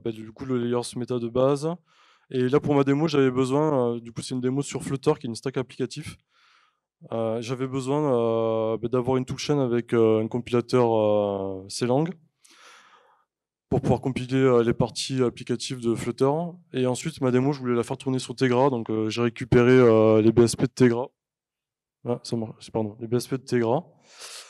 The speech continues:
Et après, derrière, ben, j'ai, euh, bon, normalement, c'est pas la bonne pratique. Il faut plus, mais, euh, derrière, comme j'ai voulu faire une démo rapide,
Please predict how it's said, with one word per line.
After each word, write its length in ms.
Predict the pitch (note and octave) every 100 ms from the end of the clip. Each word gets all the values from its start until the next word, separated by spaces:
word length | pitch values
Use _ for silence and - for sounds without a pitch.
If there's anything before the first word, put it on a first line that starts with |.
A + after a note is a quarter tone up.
| _ _ _ _ -
Et 100 | B2+
après, 340 | B2+ - D3+
derrière, 420 | C#3+ C3 C#3 D#3
ben, 100 | C3+
j'ai, 240 | A#2+ C3+ C3+
euh, 480 | B2+ B2 A#2+ A#2
bon, 100 | A2+
normalement, 260 | B2 B2 C#3+
c'est 120 | C#3+
pas 140 | C3 C3+
la 60 |
bonne 160 | C3+ C3
pratique. 500 | C3 - D3 - -
Il 60 | C3+
faut 120 | A#2+
plus, 160 | - - _ _ -
mais, 160 | A#2+
euh, 400 | A#2+ A#2+ A#2+ A#2
derrière, 280 | A#2+ B2 C#3
comme 100 | C3+
j'ai 80 | B2
voulu 160 | B2
faire 180 | A#2+ C3
une 240 | A#2+ A#2 A#2
démo 220 | B2+ B2+
rapide, 400 | B2+ C3 D3